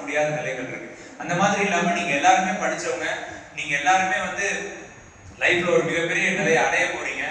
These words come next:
உங்களுக்கு இந்த அவேர்னஸ் கண்டிப்பாக இருக்கணும். இந்த வித்யா-, நீங்க ஒரு கல்வி கடனுக்கு வரீங்க அப்படின்னா,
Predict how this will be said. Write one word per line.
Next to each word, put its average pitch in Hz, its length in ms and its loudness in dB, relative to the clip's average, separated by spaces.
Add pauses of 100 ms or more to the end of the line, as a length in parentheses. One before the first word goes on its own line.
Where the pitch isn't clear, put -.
(400)
உங்களுக்கு 247 840 -2
இந்த 160 140 -2
அவேர்னஸ் 190 540 4
கண்டிப்பாக 170 500 0
இருக்கணும். 143 440 -4 (300)
இந்த 143 40 -6
வித்யா-, 185 420 0
நீங்க 156 220 -4
ஒரு 143 200 -2
கல்வி 202 220 2
கடனுக்கு 180 440 0
வரீங்க 185 300 2
அப்படின்னா, 147 480 0